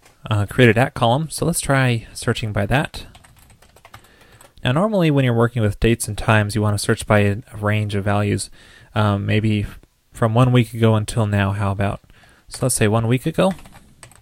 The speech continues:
and make a range until time dot now. Now, however, there is a problem with this. This will not work because it has a problem converting the time to a range in, in here.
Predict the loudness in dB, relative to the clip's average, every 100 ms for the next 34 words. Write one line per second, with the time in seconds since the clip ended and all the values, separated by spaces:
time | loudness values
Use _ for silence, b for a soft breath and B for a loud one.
0 | -20 b b -8 -2 0 0 0 -2 -4
1 | -8 -12 -10 -10 -4 0 0 -2 -8 -16
2 | -4 -2 -2 -2 0 0 0 -10 _ _
3 | _ b b b b b b b b b
4 | -2 2 2 4 4 4 2 0 -4 -2
5 | 0 0 0 -2 -2 -4 -2 0 0 2
6 | 2 2 -2 b b b -8 -6 0 2
7 | 2 0 0 -2 -2 2 2 0 -4 -2
8 | 0 0 -2 -6 -4 -2 -2 -2 -6 b
9 | b b -10 0 2 2 2 2 -2 -6
10 | -6 -8 -8 -10 -8 -6 -2 -2